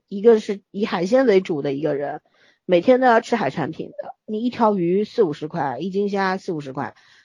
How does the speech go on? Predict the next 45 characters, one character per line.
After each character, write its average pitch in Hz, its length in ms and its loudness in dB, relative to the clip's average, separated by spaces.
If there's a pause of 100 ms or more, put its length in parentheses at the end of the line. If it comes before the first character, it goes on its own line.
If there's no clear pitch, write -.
(340)
买 208 180 4
好 196 200 2
一 190 40 4
点 196 120 4
的 170 80 0
虾 208 160 0
一 214 80 0
百 165 160 4
块 185 100 -6
还 190 100 -2
不 170 100 -6
够 190 180 2
呢， 120 200 -4
一 143 80 -12
斤， 117 280 -16 (300)
对 175 100 -2
吧？ 151 220 0
你 156 100 -8
像 180 160 -4
那 185 100 -2
种 151 220 -6
什 151 140 -10
么 151 100 -6
斑 175 160 -2
节 170 160 -4
虾 165 180 -6
什 160 140 -10
么 156 80 -10
都 196 180 -4
一 196 180 -6
百 139 180 -4
多， 147 100 -10
一 180 100 -6
百 160 100 -4
二 180 120 -2
十 160 140 -8
几 139 160 -16
块 147 180 -8
钱 131 200 -12
一 131 60 -14
斤 131 280 -14
啊 127 80 -16
什 127 120 -18
么 107 140 -20
的， - 140 -20